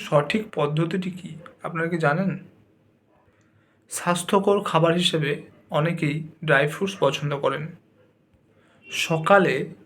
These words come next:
ড্রাই ফ্রুটস খাওয়া সবচেয়ে বেশি উপকারী বলে মনে করা হয়। মনে রাখবেন, ড্রাই ফ্রুটস কিন্তু অল্প মাত্রায় খাওয়া উচিত। ড্রাই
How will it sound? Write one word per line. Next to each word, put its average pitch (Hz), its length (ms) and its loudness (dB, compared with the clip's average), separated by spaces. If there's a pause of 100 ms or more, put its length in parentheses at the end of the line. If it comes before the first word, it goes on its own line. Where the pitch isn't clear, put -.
(120)
ড্রাই 151 220 6
ফ্রুটস 180 320 -2
খাওয়া 151 240 8 (440)
সবচেয়ে 185 480 2
বেশি 156 220 4 (240)
উপকারী 160 480 4
বলে 185 120 2 (120)
মনে 151 200 4
করা 139 220 0
হয়। 139 160 -8 (1500)
মনে 160 360 6
রাখবেন, 196 340 4 (180)
ড্রাই 156 260 8
ফ্রুটস 196 300 -2
কিন্তু 190 220 6 (240)
অল্প 165 200 6 (160)
মাত্রায় 156 400 6 (140)
খাওয়া 143 220 6 (100)
উচিত। 131 260 -4 (2750)
ড্রাই 160 200 6